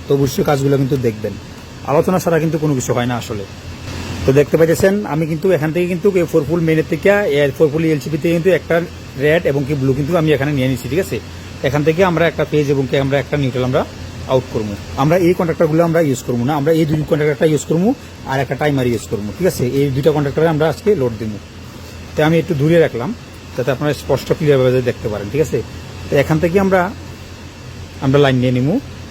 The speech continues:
আমরা এখানে দুইটা দুইটা লাইন নিবো। তো আমরা দুইটা ফেজ নিবো এখান থেকে, ঠিক আছে? এটা আমি ডাবল ফোর ব্রেকার নিলাম, কারণ আমার আরসিসিবি দুইটা ছিল, একটা কিন্তু ভাঙ্গা ফেলাইছি, তো এই জন্য আমি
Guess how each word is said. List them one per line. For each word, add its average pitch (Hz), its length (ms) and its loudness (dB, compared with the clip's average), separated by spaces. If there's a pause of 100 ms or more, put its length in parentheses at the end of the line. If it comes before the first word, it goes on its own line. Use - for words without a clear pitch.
(280)
আমরা 156 260 2
এখানে 170 340 2 (200)
দুইটা 156 200 2
দুইটা 151 180 0
লাইন 135 260 2
নিবো। 107 160 -6 (3500)
তো 165 60 4 (140)
আমরা 185 200 2 (360)
দুইটা 180 200 2 (100)
ফেজ 156 200 0
নিবো 147 140 0
এখান 117 240 -2
থেকে, 120 240 -6
ঠিক 151 80 -2
আছে? 175 160 -2 (100)
এটা 147 160 0
আমি 165 80 0
ডাবল 143 280 2
ফোর 156 80 0
ব্রেকার 156 300 0
নিলাম, 175 220 0 (180)
কারণ 156 240 -2
আমার 160 140 0 (140)
আরসিসিবি 151 400 -4
দুইটা 135 240 0 (140)
ছিল, 156 120 -4 (280)
একটা - 220 -6
কিন্তু 143 160 -2 (340)
ভাঙ্গা 120 240 0
ফেলাইছি, 120 340 -2 (540)
তো - 100 -2
এই 147 80 4
জন্য 170 160 4
আমি 175 200 2